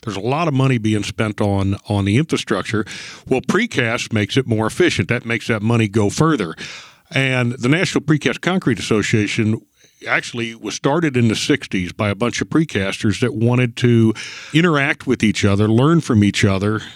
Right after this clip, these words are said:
exchange ideas. Even guys in the same market, they would get together. They came up with quality control programs to make things more consistent. They actually have a,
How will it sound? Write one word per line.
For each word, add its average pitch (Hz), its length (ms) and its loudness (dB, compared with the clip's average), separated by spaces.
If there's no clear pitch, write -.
exchange - 640 0
ideas. 117 840 2
Even 180 360 4
guys 131 300 0
in 123 100 4
the 117 60 4
same 131 280 4
market, 120 420 0
they 117 80 0
would 98 180 -2
get 110 200 0
together. 110 420 -2
They 123 100 0
came 135 220 0
up 123 160 -2
with 117 80 -6
quality 131 400 2
control 139 380 0
programs 131 680 -2
to - 60 -4
make 113 180 0
things 107 300 -6
more 117 160 0
consistent. 123 760 -2
They 120 180 0
actually 123 600 0
have 117 460 -2
a, 98 320 -6